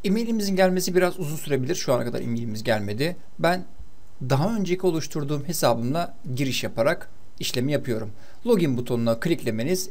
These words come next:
yeni bir giriş için yani aktifleştirdiğiniz e-mailinizle birlikte hesabınızı artık kullanmaya başlayabilirsiniz. İsterseniz kayıtta kullandığınız e-mail adresini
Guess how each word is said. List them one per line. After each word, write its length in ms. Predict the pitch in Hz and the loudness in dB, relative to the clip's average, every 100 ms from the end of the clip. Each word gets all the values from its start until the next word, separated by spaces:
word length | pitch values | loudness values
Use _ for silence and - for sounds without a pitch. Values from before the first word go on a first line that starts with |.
| - | -2
yeni 260 | 151 185 | 0 2
bir 60 | 156 | 0
giriş 400 | 139 139 139 - | 0 -2 -2 -2
için 240 | - 101 139 | -4 -4 -2
yani 300 | 135 120 135 | 0 0 0
aktifleştirdiğiniz 1040 | 156 - - 180 - 185 160 170 190 185 - | -2 -4 0 0 2 0 0 0 -2 -4 -4
e-mailinizle 680 | 147 175 170 120 120 123 113 | 0 2 2 2 -2 -2 -2
birlikte 460 | 117 110 - 185 190 - - - | 0 -2 2 2 2 -6 -8 0
hesabınızı 540 | 190 170 127 120 123 | 2 4 2 2 0
artık 260 | 139 120 - | 0 0 -4
kullanmaya 460 | 151 127 117 165 143 | 0 0 2 2 4
başlayabilirsiniz. 800 | 131 - 120 123 - - 107 - - - - - - - | 4 4 0 0 -4 -4 -4 -6 -6 -8 -6 -6 -6 -2
İsterseniz 720 | 185 254 240 240 226 233 - - - - - | 0 2 0 0 -2 -2 -4 -6 -8 -8 -2
kayıtta 460 | 156 156 160 240 240 | 2 2 2 -2 0
kullandığınız 680 | 202 190 185 170 180 156 160 | 2 6 6 4 0 -2 0
e-mail 340 | 160 185 180 | 4 4 2
adresini 540 | 135 123 120 123 113 | 0 0 0 -2 -2